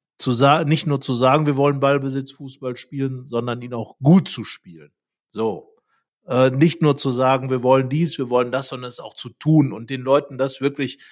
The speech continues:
nicht nur glaubhaft zu vermitteln, sondern sie davon zu überzeugen. Und jetzt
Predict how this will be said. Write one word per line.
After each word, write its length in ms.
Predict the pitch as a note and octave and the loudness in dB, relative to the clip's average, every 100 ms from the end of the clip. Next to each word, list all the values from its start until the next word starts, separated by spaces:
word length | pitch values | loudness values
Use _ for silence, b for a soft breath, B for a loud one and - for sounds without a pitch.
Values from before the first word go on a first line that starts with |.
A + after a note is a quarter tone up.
| b | b
nicht 240 | C#3 C#3+ - | -4 -4 2
nur 140 | C#3+ | 0
glaubhaft 540 | B2+ B2+ D3+ D3 C3 - | 4 4 4 2 0 -4
zu 100 | B2+ | -6
vermitteln, 540 | C3 A#2+ E3 F3 D3 | -4 0 0 0 -2
sondern 300 | C3+ C3+ C3 | -4 -6 -6
sie 100 | C3 | -4
davon 320 | C3+ C#3+ C3+ | -4 -2 -6
zu 80 | D#3 | -2
überzeugen. 640 | C3 B2+ - C#3+ E3 C3+ G#2 | 0 0 2 4 4 2 -4
Und 140 | G#2+ | -8
jetzt 320 | D#3+ F3+ - | -8 -8 -18